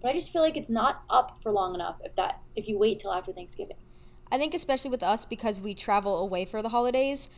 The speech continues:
Speaker 2: so, like, I would be gone the week of Thanksgiving, and then I'm gone a couple weeks before Christmas 'cause I spend it at home. So if I did it after Thanksgiving, it would literally be up for two weeks. So that's why I, I plan on doing it soon.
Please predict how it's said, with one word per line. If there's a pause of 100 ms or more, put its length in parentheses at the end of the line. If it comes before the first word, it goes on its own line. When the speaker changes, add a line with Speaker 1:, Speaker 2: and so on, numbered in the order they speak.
(160)
Speaker 2:
so, (100)
like,
I
would
be
gone
the
week
of
Thanksgiving,
and
then
I'm
gone
a
couple
weeks
before
Christmas
'cause
I
spend
it
at
home. (320)
So
if
I
did
it
after
Thanksgiving,
it
would
literally
be
up
for
two
weeks. (480)
So
that's
why
I,
I
plan
on
doing
it
soon.